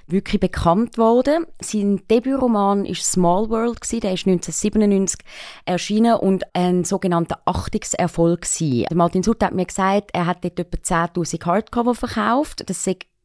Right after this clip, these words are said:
ziemlich, ziemlich stolz gsi für einen Erstling. Und jetzt ein bisschen fast forward.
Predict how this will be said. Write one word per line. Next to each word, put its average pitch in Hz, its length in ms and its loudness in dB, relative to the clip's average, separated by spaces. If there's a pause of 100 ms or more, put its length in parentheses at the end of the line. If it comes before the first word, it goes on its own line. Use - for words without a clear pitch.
ziemlich, 214 320 2
ziemlich 190 280 0
stolz 175 360 0
gsi - 160 -10
für 156 360 0 (340)
einen - 140 0
Erstling. 110 600 -4
Und 139 220 -6
jetzt 160 280 -6
ein 147 100 -8
bisschen 143 160 -6
fast 151 400 -6
forward. 208 480 2